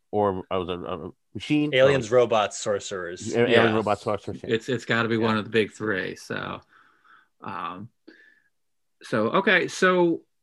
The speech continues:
Speaker 3: um,
Speaker 2: And then there are three rules, right? Three rules for Bucky. It's like, or how many rules is it for Bucky and his therapist? Is it five rules maybe? Like,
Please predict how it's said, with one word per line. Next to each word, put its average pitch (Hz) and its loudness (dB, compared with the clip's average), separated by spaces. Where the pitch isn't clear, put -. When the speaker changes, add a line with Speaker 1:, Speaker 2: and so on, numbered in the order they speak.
Speaker 3:
um, 160 2
Speaker 2:
And 139 -8
then 156 0
there 165 8
are 131 4
three 156 2
rules, 135 4
right? 131 4
Three 139 2
rules 127 4
for 135 -2
Bucky. 151 -2
It's 123 -2
like, 120 2
or 127 4
how 131 2
many 127 0
rules 113 -2
is 107 -4
it 107 -6
for 110 -6
Bucky 98 -4
and 92 -10
his 95 -12
therapist? - -8
Is 113 -4
it 101 -4
five 113 0
rules 143 -6
maybe? 151 -6
Like, 90 -8